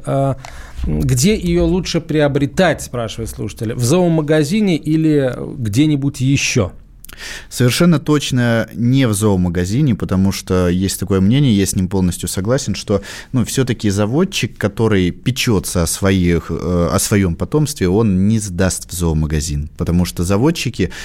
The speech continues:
Speaker 2: нормальные, насколько я знаю, они зачастую просят фотоотчёт о своём котёнке или щенке владельцев. А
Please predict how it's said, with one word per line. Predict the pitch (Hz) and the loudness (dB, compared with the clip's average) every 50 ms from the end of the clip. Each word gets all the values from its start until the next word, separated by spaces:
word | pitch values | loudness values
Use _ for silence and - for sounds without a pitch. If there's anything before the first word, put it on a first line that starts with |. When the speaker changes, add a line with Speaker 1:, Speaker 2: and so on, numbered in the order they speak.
| - - - | -16 -10 -4
Speaker 2:
нормальные, | - 104 107 113 110 113 101 90 82 82 82 80 | 0 2 2 4 4 4 4 4 2 2 2 0
насколько | 80 80 - - 87 82 - 87 | 0 -2 -4 -4 -4 -4 -2 0
я | 85 87 85 | 0 0 2
знаю, | - 110 123 139 135 113 | 2 2 2 2 4 2
они | 98 92 95 98 98 | 4 4 2 2 2
зачастую | 95 101 90 - - - - - 127 123 110 98 92 - - - - - - - - - | 0 -2 -4 -4 -6 -8 -4 0 2 2 4 4 2 0 -2 -10 -20 -20 -20 -16 -4 0
просят | 120 120 123 117 104 - - 95 - | 2 4 4 4 4 2 -2 -4 -6
фотоотчёт | - - - 104 92 - 95 87 85 - - - - 139 147 156 - - - - - - - - - - | -6 -4 -2 -2 0 2 2 0 0 0 -4 -4 -2 0 2 0 0 -2 -8 -20 -20 -20 -20 -20 -18 -14
о | - - 101 101 101 98 | -6 -2 2 2 2 2
своём | - - - 104 101 101 104 104 95 90 90 | 2 0 0 2 2 4 4 2 2 0 0
котёнке | - 90 90 - - 101 95 92 - - | -2 -4 -4 -2 0 0 0 0 0 -2
или | 85 82 | -2 -2
щенке | 82 - - 92 85 - - 139 | -2 0 0 0 0 2 2 0
владельцев. | 131 110 90 101 95 87 92 104 120 123 120 - - - 80 - - - - - - - - - - - - - - - - - - - - - - - - - - - | 0 2 0 0 0 2 2 2 2 2 0 -2 -4 -4 -4 -6 -8 -14 -20 -20 -18 -16 -16 -18 -18 -18 -18 -20 -20 -20 -20 -20 -20 -20 -20 -20 -20 -20 -20 -20 -8 -4
А | 71 104 117 120 120 117 117 113 - | 0 2 2 4 4 4 2 2 0